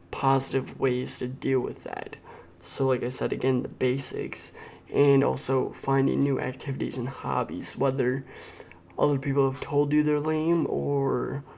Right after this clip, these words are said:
you used to not like it, maybe you'll like it if you give this another try, whether it be maybe going to the gym. Um, I'm gonna get to that one later. I do like that question.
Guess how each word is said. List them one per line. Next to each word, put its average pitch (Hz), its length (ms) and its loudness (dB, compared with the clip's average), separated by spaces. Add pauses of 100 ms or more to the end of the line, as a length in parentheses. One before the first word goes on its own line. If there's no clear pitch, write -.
(600)
you 147 160 4
used 139 460 0
to 139 100 4
not 135 400 6
like 147 280 -2
it, 160 100 4
maybe 139 360 4
you'll 139 140 4
like 131 260 0
it 131 80 -6
if 131 100 -4
you 139 100 0
give 139 180 -4
this 131 280 -4
another - 240 -4
try, - 480 -4
whether 131 400 0
it 123 160 -2
be 135 180 0
maybe 131 420 0
going 139 260 4
to 135 80 6
the 127 100 2
gym. 127 520 -2 (1500)
Um, 127 640 2 (1600)
I'm 143 140 4
gonna 139 120 6
get 135 160 0
to - 80 -12
that - 180 -2
one - 140 -4
later. - 360 -2 (380)
I 139 60 -4
do 139 120 -2
like 127 160 0
that - 120 -8
question. - 440 -4